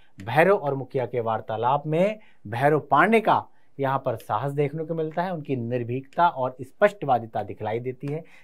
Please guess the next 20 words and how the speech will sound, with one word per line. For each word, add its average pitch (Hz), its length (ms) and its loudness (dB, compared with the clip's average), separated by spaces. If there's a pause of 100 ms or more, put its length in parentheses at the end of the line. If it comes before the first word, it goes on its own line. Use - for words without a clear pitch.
(120)
जिनके 135 320 -2
सामने 147 580 0 (220)
किसी 214 300 -4
को 156 420 -2 (240)
कुछ - 200 0
कहने 147 540 -2 (300)
सकने 120 300 -6
की 143 160 -8
हिम्मत 107 420 -8
तक 104 180 -8
नहीं 87 140 -14
होती। - 320 -20 (640)
क्लियर 151 280 6
है? 175 240 0 (320)
अगर 220 400 10
आप 143 320 6 (800)
कहते 165 280 8
नहीं 214 140 0
है 113 180 -4 (500)
कि 240 300 2